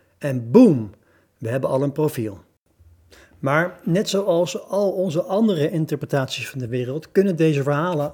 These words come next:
alleen maar van één plek afkomen. Van onszelf, vanuit onze eigen kaart van de werkelijkheid,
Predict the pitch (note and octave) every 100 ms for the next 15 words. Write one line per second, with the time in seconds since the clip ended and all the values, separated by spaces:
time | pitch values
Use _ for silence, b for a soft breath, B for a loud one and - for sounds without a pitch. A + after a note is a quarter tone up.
0 | - F#3+ F3+ F#3 G3 D3 C#3 D3+ D#3+ -
1 | A3+ A3 D#3+ - F3+ D3 D#3 C3 A2 -
2 | b b b b b b G#3 F3+ C3+ F#3
3 | F3 - - b b b b - D#3+ C#3
4 | D#3+ B2+ D3 F#3 - D3+ D3 C#3+ - C3+
5 | A#2+ A#2+ B2 B2+ A#2 B2+ -